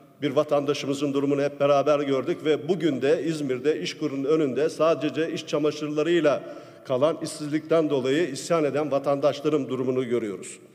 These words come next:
Yani rakam oyunlarıyla, e, ne yazık ki bu ülkede işsizliğin çözülmeyeceğini hepimizin bilmesi lazım. Yani prim teşvikleriyle, bir senden bir benden uygulamalarıyla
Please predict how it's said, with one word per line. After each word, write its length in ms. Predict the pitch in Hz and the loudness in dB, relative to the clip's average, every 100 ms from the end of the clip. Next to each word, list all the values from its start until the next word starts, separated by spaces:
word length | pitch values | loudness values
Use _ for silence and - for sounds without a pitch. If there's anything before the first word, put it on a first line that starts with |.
| _ _ - - - | _ _ -20 -8 0
Yani 320 | 180 202 165 | 2 4 4
rakam 320 | 165 190 208 | 4 4 4
oyunlarıyla, 880 | 190 165 160 165 190 196 135 131 - - - - - - - - - - | 4 4 4 4 4 4 4 2 2 -4 -16 -18 -20 -20 -20 -20 -16 -4
e, 220 | 139 139 | 0 2
ne 80 | 170 | 4
yazık 300 | 202 147 147 | 4 2 -2
ki 140 | 160 160 | 0 4
bu 100 | 175 | 4
ülkede 340 | 151 147 151 | 4 2 0
işsizliğin 840 | 180 - 175 156 160 208 196 - - - - | -2 -2 -2 4 4 4 0 -10 -16 -18 -2
çözülmeyeceğini 760 | 170 160 175 160 135 147 156 | 0 2 2 2 2 2 2
hepimizin 440 | 190 131 135 170 139 | 0 0 -2 0 0
bilmesi 380 | 131 127 - | 0 -2 -2
lazım. 320 | 123 107 - 113 | -2 -2 -6 -4
Yani 200 | 175 151 143 | 0 0 0
prim 180 | 208 208 | 0 0
teşvikleriyle, 960 | 175 156 151 147 143 127 123 117 131 160 | 0 0 -2 -4 -2 -2 0 0 -2 -2
bir 100 | 170 | -2
senden 520 | 175 165 160 165 156 | 2 2 2 2 2
bir 180 | 156 151 | 2 4
benden 380 | 156 156 175 151 | 2 4 2 2
uygulamalarıyla 1080 | 143 139 143 143 139 139 123 127 170 - | 0 2 2 2 2 2 2 2 2 -2